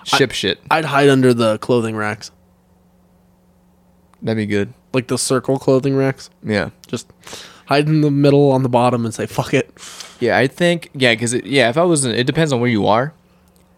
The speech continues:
Speaker 1: Like, if they, if I was in the back, like, near, like, the dairy and shit,
Speaker 2: Oh, yeah.
Speaker 1: and you have access to the back area,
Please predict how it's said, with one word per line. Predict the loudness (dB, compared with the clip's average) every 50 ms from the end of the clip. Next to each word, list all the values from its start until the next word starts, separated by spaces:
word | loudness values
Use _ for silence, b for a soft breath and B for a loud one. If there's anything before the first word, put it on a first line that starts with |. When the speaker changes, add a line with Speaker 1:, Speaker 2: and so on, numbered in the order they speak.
| _ _ _ _ _ _ _ _ -2
Speaker 1:
Like, | 0 2 2 0 -2 -8 -20 _ -4
if | -4 -2 0
they, | 2 2 2 2
if | 2 2
I | 2 2
was | 2 2
in | 2 0
the | 0
back, | 2 2 2 2 0 -2 -4
like, | -4 -4 -6 -6
near, | -4 -2 -2 0
like, | 0 -2 -2 -2
the | -4 -4
dairy | -4 -2 0 2 4 4 4 4 2 0
and | 0 0
shit, | 2 2 4 4 4
Speaker 2:
Oh, | 2 0
yeah. | 0 2
Speaker 1:
and | 2
you | 4 4
have | 4 4
access | 2 0 0 -2 -4 -4 -4 -4
to | -2 -2 -2
the | -2 -2 -2
back | -2 -2 -2 -2 -2 0
area, | 2 4 6 6 4 4 2